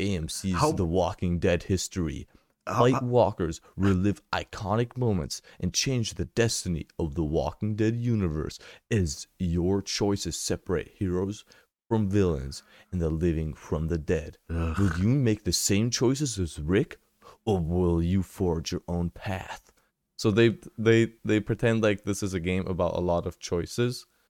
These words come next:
Speaker 2: Mm.
Speaker 1: and, and things. So they'll show you that, like, oh, a character dies 'cause you decided to save this one character over someone else or whatever.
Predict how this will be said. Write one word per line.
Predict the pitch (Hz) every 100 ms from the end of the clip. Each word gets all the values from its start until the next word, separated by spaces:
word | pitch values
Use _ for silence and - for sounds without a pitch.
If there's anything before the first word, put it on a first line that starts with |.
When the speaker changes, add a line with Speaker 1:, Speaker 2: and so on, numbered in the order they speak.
| _ _
Speaker 2:
Mm. | 95 92 92 101
Speaker 1:
and, | 101 92 90 85
and | 101 95
things. | 107 110 117
So | -
they'll | 92 92 90
show | 87 -
you | 95 92 90
that, | 87 -
like, | - 90 -
oh, | 92
a |
character | 85 98 90 -
dies | 87 87 85 85 85
'cause | - 85
you | 87 - _
decided | - 87 90 85 82
to |
save | 87 87 82
this | 90 -
one | 101 98
character | - 95 95 - 90
over | 87 85
someone | - 85 95
else | 107 101
or | 92
whatever. | 92 92 87 87 87